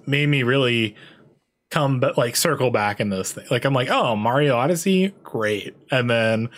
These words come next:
Breath of the Wild, great. Like, those are both super fun, super great games.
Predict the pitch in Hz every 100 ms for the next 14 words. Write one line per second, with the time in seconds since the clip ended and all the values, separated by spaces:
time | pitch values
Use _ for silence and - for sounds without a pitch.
0 | - - 131 135 147 117 127 160 185 185
1 | 190 120 113 98 - 113 104 127 127 127
2 | 131 175 - _ - _ _ _ - 202
3 | 180 170 151 147 143 147 147 143 135 123
4 | 110 110 110 107 110